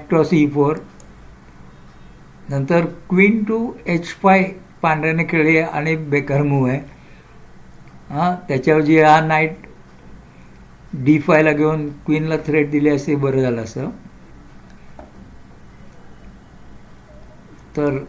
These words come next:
queen to एच फाय, याने जी सिक्स घेऊन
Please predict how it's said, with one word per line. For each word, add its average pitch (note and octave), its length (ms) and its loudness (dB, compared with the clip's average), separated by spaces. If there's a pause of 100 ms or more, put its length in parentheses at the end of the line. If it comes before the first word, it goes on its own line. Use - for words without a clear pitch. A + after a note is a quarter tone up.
(240)
queen D#3+ 260 0
to F3+ 60 2
एच D3 280 4
फाय, D#3 320 0 (1800)
याने D3 220 0
जी D#3 180 4
सिक्स D#3+ 260 0
घेऊन E3 340 0